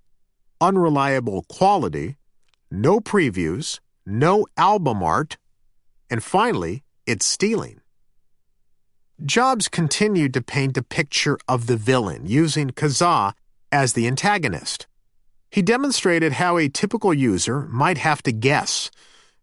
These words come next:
at among the fifty or sixty files of the same song and choose the one to download. And then he said the download is as slow as molasses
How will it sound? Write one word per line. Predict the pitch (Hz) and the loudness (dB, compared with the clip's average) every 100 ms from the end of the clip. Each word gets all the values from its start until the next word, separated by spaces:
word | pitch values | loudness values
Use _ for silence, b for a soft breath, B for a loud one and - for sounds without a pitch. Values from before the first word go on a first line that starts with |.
| - | 0
at | 151 | 2
among | 147 139 139 | 4 2 2
the | 127 | -2
fifty | - 180 156 - 143 | 0 0 0 0 0
or | 123 113 | 2 0
sixty | - 156 143 - 117 | 0 -2 -2 -2 -4
files | - 170 160 110 98 | 0 2 2 -2 -4
of | 107 | -4
the | 95 | -2
same | - 135 120 107 | -2 -2 -2 0
song | 175 170 104 76 - b b | 2 2 0 -4 -12 b b
and | 160 143 | -2 0
choose | - 233 190 127 | 0 2 2 0
the | - 135 | 0 0
one | 135 190 131 | 2 2 0
to | 117 | -2
download. | 127 175 175 110 80 - - _ _ _ _ _ _ | 0 2 2 -2 -6 -8 -16 _ _ _ _ _ _
And | 233 | -2
then | 302 | 0
he | 302 | 2
said | - 196 | 0 0
the | 151 | 0
download | 127 175 196 202 180 165 | 0 2 2 0 0 0
is | 143 - - | -2 -4 -2
as | 131 117 | -2 0
slow | - 170 226 226 | 0 2 2 2
as | 160 | 0
molasses | 143 139 131 127 117 - - - | 0 0 0 0 -2 -6 -6 -10